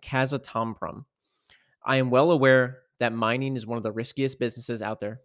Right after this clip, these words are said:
but Kazatomprom is the lowest cost diversified producer globally with incredible scale in what is a highly consolidated industry. At the same time, I recognize that we take on certain risks when owning a company engaged, engaged in mineral extraction,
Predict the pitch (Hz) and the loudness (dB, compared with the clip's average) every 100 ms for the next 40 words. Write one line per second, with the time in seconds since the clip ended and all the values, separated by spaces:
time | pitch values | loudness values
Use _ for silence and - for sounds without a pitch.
0 | - 113 131 131 131 135 123 117 110 107 | -12 -8 -2 -2 -2 -4 -6 -4 -8 -8
1 | 98 - 120 110 - _ _ 123 117 120 | -12 -6 -4 -4 -10 _ _ -2 0 0
2 | 131 - 123 123 120 117 120 - 123 120 | -2 -2 -2 -2 -4 -4 -4 -2 -2 -2
3 | 120 127 - 139 113 110 110 113 123 120 | -6 -6 -6 -6 -4 -2 -4 -6 -6 -4
4 | 123 - 127 131 135 - 117 113 107 120 | -4 2 2 4 -2 -2 -2 -2 -4 -6
5 | 110 110 - 120 123 127 123 107 107 107 | -2 -2 2 2 2 -4 -6 -4 -4 -6
6 | 110 107 101 104 - 95 131 _ _ - | -6 -6 -8 -10 -10 -12 -12 _ _ -14
7 | - - - - - - 151 160 147 139 | -14 -14 -14 -8 -2 4 4 4 4 4
8 | 135 127 123 139 131 131 127 131 139 131 | 4 2 2 2 0 0 -2 -4 -2 -2
9 | 123 117 139 139 131 120 - - 120 117 | -2 -2 -2 0 0 0 -2 -10 -6 -4
10 | 127 135 131 131 110 117 92 123 117 110 | -2 -2 -2 -4 -4 -6 -6 -6 -4 -2
11 | 110 110 _ - 135 120 120 - 120 117 | -4 -6 _ -8 -2 0 0 -2 -6 -4
12 | 151 135 123 - 110 113 - 113 | -2 0 -2 -2 -4 -4 -10 -14